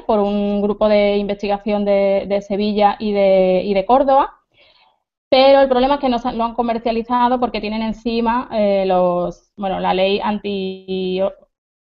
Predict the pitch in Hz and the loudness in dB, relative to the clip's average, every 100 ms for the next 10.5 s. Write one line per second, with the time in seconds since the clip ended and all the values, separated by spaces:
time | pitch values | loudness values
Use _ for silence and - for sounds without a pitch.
0 | _ 214 196 196 190 226 214 208 277 196 | _ 0 0 0 -2 0 0 0 -2 -4
1 | 196 196 196 196 196 190 202 190 196 196 | -6 -6 -2 -2 -2 -4 -8 -6 -6 -4
2 | 208 196 190 196 196 196 233 247 277 _ | -2 -2 0 0 -2 0 2 2 -2 _
3 | _ _ _ 220 202 202 220 208 185 190 | _ _ _ -4 -2 0 2 2 2 0
4 | 190 196 185 185 185 196 190 190 - 214 | 0 2 4 2 -2 -2 0 -2 -2 -2
5 | 233 214 190 185 180 - 190 180 175 175 | 2 0 2 -2 -2 -6 -4 -2 0 -2
6 | 170 170 170 170 - _ _ - _ _ | -2 -4 -6 -10 -18 _ _ -20 _ _
7 | - - 170 160 - - - 120 - 180 | -20 -2 0 0 -4 -4 -4 -2 2 4
8 | 180 190 185 208 202 254 254 190 190 185 | 4 4 6 6 8 6 4 4 4 2
9 | 185 196 196 190 202 196 - 202 - 233 | 4 4 4 4 4 2 0 -2 0 2
10 | 247 220 185 180 - | 4 2 0 0 -2